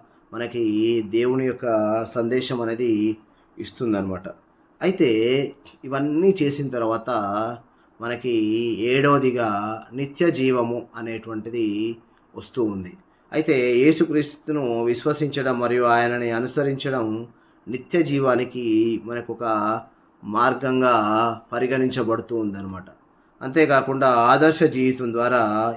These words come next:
ఎంతోమంది పుణ్య పురుషులు మోక్ష భాగ్యాన్ని చేరారు అని మన శ్రీసభ చాలా గాఢంగా విశ్వసిస్తూ ఉందన్నమాట. పునీతుడిగా అంటే ఆదర్శ జీవితం జీవించిన తప్ప మీరు దేవుని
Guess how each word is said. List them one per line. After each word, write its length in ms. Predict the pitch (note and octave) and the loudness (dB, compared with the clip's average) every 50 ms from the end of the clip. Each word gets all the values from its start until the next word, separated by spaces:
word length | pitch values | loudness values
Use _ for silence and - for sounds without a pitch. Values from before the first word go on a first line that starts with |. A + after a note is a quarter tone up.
| - | -6
ఎంతోమంది 1000 | A2 A#2+ C3 D3 D3+ C#3+ - E3+ E3 D#3 D3+ C#3+ C3+ C3+ C3 A#2+ A#2 A2+ A#2 B2 A#2+ | -10 -6 -4 -4 -4 -2 0 2 2 4 2 0 0 0 0 0 0 0 0 -2 -4
పుణ్య 360 | - - A#2+ A#2+ B2+ C#3 C#3 | -6 -8 -10 -8 -6 -6 -6
పురుషులు 840 | B2 - A#2+ A#2 A2+ - - B2 A#2+ A#2+ A2+ G#2 G#2 G#2+ A2 A2+ A2+ - _ _ _ _ _ _ _ - | -6 -4 -6 -6 -6 -6 -6 -4 -2 -2 -2 -2 -2 -2 -4 -6 -8 -10 _ _ _ _ _ _ _ -8
మోక్ష 280 | A#2 C3 C3+ - - D#3 | -4 -4 -4 -2 -2 -2
భాగ్యాన్ని 580 | C3+ B2+ B2 A#2+ A2 A#2+ A#2 A#2+ A#2 A#2 A2 - - A#2+ | 0 2 0 0 0 0 -2 -2 -2 -2 -4 -4 -2 0
చేరారు 440 | A#2+ A#2 A#2 A#2 A2+ A2+ A#2 A2 | 2 2 2 2 0 0 0 0
అని 600 | G#2 A2 B2 B2 A#2 G#2+ G#2 G#2 G#2+ A2 A2+ A2+ - _ _ - - - | 0 -2 -2 -2 -2 -2 -2 -2 -4 -4 -6 -8 -12 _ _ -20 -18 -12
మన 100 | G#2+ A2+ | -10 -8
శ్రీసభ 500 | A2+ A2+ - B2 B2+ B2+ - C#3+ C3 A#2+ B2 A#2 A2 G#2+ G#2 A2 G#2 - A#2+ | -8 -6 -4 -4 -4 -2 -2 -2 -2 0 0 0 2 2 0 0 -2 -2 -2
చాలా 140 | A2 A2 A2 | -2 0 0
గాఢంగా 840 | G#2+ G2 A2 A2 A#2 A#2+ C3 B2+ B2+ B2 A2+ G#2+ G2 G#2 G#2 A2 A2 - _ _ _ _ _ - | -2 -2 0 0 0 0 0 -2 -2 0 0 0 0 0 -2 -4 -4 -8 _ _ _ _ _ -10
విశ్వసిస్తూ 640 | A2+ A#2 - C#3+ C#3 C#3 - A#2 - - - A#2+ | -8 -6 -4 -4 -2 -2 -2 -6 -6 -4 -2 0
ఉందన్నమాట. 440 | A2 G#2+ G#2 G2+ G2 G2 F#2+ F#2 F2+ - - - _ _ _ _ _ - - - _ _ _ - - - - B2+ | 0 0 -2 -4 -6 -6 -8 -8 -10 -12 -18 -20 _ _ _ _ _ -20 -20 -20 _ _ _ -20 -20 -8 -2 2
పునీతుడిగా 800 | D3 D#3+ D#3+ D#3 E3 D#3 D#3 D3+ C#3 B2 A#2 A2+ A2+ A2+ - - | 6 6 6 6 6 6 6 8 6 6 6 4 4 2 0 -2
అంటే 360 | A#2+ A#2 B2 D3 C#3 C3 A2+ G#2 | -6 -6 -4 -2 0 0 0 2
ఆదర్శ 420 | A2 A#2 B2+ B2+ D3 C#3+ - E3+ | 2 2 4 4 2 2 4 2
జీవితం 500 | D3+ B2 C3+ C3+ C3 C3 C3 C3+ B2 A2+ | 2 2 2 0 0 0 0 -2 -4 -2
జీవించిన 520 | A2 B2 B2+ C3+ C#3 C3+ C3+ B2+ B2 B2 | -2 -2 0 0 -2 -2 -4 -6 -4 -4
తప్ప 280 | A2+ A2+ A2+ - - C3 A#2+ A#2 A2 A2 A2 A2+ A#2 A2+ G#2+ G#2+ | -4 -4 -6 -4 -2 0 0 2 2 2 2 2 2 0 -2 -4
మీరు 640 | A#2 B2 B2+ A#2+ A#2 A2 G2+ G2+ G#2+ A2 A#2 A#2 A2+ - _ _ _ _ - F#2 | 0 0 2 2 2 0 0 0 0 -2 -2 -4 -6 -12 _ _ _ _ -12 -2
దేవుని 400 | A#2 B2 C3 C3+ C#3 C#3+ C3+ | 2 4 4 4 4 0 -2